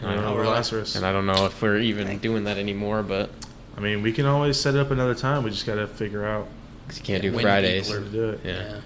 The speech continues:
Speaker 2: Can't do Wednesdays, can't do Fridays.
Speaker 1: Uh-huh.
Speaker 2: I mean, I guess we technically could do Wednesdays, but it'd be late if we did Wednesdays. So we probably wouldn't wanna do Wednesdays.
Speaker 1: Yeah, probably not. I don't know. So
Speaker 3: Hopefully we could figure out a time, 'cause
Speaker 2: Yeah.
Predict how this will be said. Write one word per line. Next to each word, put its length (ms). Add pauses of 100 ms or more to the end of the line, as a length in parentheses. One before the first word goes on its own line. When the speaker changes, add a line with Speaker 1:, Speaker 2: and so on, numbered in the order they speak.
(140)
Speaker 2:
Can't 200
do 120
Wednesdays, 420
can't 180
do 80
Fridays. 480 (300)
Speaker 1:
Uh-huh. 80 (420)
Speaker 2:
I 60
mean, 60
I 20
guess 180
we 60 (120)
technically 400
could 180
do 120
Wednesdays, 480
but 60
it'd 140
be 80
late 420
if 120
we 60
did 200
Wednesdays. 480
So 120
we 60
probably 240
wouldn't 240
wanna 160
do 180
Wednesdays. 560 (340)
Speaker 1:
Yeah, 160
probably 260
not. 280 (280)
I 40
don't 160
know. 80 (880)
So 240 (360)
Speaker 3:
Hopefully 280
we 100
could 160
figure 260
out 120
a 60
time, 320 (100)
'cause 260 (260)
Speaker 2:
Yeah. 160